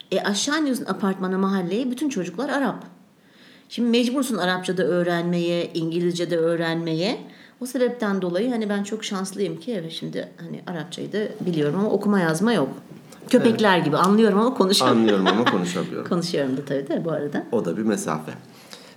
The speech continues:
Speaker 2: Ee, burada, e, neden hani kendimizi tabii ki burada biraz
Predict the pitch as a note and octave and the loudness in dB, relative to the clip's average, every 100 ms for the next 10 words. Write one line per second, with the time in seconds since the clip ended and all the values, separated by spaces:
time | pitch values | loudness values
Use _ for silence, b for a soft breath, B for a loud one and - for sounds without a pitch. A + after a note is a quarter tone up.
0 | - A#2+ A#2 A#2 A#2+ - A2+ C#3+ F#3 G#3+ | -8 -2 0 0 -2 -6 -2 0 2 0
1 | E3 - - - - - B2+ B2+ B2 A#2 | 0 -6 -18 -20 -20 -10 -8 -6 0 2
2 | A2+ B2+ A#2 F#2+ F2+ - G#2+ G#2 G#2 G2+ | 4 2 2 2 0 0 2 2 0 -2
3 | - E2 F2 - E2+ E2+ E2+ - - G2+ | -4 -4 -4 -4 -4 -2 -4 -6 -14 -14
4 | G2 F#2 F2 E2+ F2 | -12 -8 -4 -4 -6